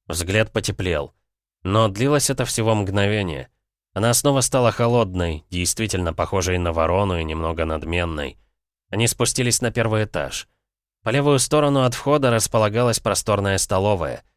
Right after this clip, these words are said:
Эванжелина поймала себя на мысли, что дом ворон напоминал другую реальность, где все друг другу помогали и друг друга поддерживали. Пусть они были уличной бандой и нарушали не один закон, но выглядели семьей.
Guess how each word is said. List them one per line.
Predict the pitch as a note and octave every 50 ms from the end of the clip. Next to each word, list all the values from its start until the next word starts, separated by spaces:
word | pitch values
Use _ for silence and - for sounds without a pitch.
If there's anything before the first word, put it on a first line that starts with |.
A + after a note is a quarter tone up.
| _ _ _ _ _
Эванжелина | - E2+ F#2 G#2 G2 F2 G2 G2 G#2+ A#2 A2+ G2+ F2+
поймала | - F#2 F#2 F#2 G2+ G2+ G2 F#2+ F2+
себя | - - F2+ F#2+ F2+
на | F2+ F2+
мысли, | G2 A2+ A2+ - - F#2+ E2+
что | - - - G2 F2+ F2
дом | E2+ E2+ F2 F#2 F#2 F2+ F2 D#2+
ворон | E2 E2 F2 F2 G2 G#2 F#2+ F2
напоминал | E2 - - D#2+ E2 E2 E2+ F2 F2 F2 E2+
другую | E2+ E2+ F2 E2+ E2+ F2 F2 F2 E2+
реальность, | E2 E2 F2 F#2+ G2+ G#2 G#2 F#2+ F#2 - - - _ _ _ _ _ _ -
где | F#2+ F#2+ G2 A2+ A2+ G#2
все | G2 - - A#2 A#2+
друг | G#2+ G2+ G2 F#2 F2+ F2
другу | G2+ G#2+ G2+ F#2+ F#2
помогали | E2+ F#2+ F2+ F2 E2+ E2+ F2 G2 G#2 G#2+ G#2 G2
и | F#2 F2
друг | E2 E2+ E2+ E2
друга | E2 F2+ F2+ F2 F2
поддерживали. | - - E2 D#2+ E2 F2+ F#2+ F#2+ F2 D#2+ D2+ B1+ A1+ - - - _ _ _ _ _ _ _ _ _ _ _ _
Пусть | - C3 - - C#3+
они | C3+ C3+ C3+
были | B2 C3 C3 C3 C3 - -
уличной | C3 B2 A#2+ A2+ - - A#2 A2 G#2
бандой | G2 G#2 A#2 B2 B2+ A#2 G#2 A2+ A2 G#2+
и | - - G#2+
нарушали | F#2+ F2+ F2+ F2+ E2+ - G#2+ G2+ G2 F#2+
не | F#2 F#2+
один | F#2 F2+ F2+ F#2 F#2 F2+
закон, | E2+ E2+ E2 - - G#2+ G#2 G2+ G2 - _ _ _ _ _ _ _ -
но | F#2 F#2+ G#2+ A2
выглядели | G2+ B2 A#2+ A2 A2+ A#2+ A2 A2+ G#2+ G#2+
семьей. | - - G2+ G2 G2 E2+ E2 D#2+ C#2+ C2 C2 - _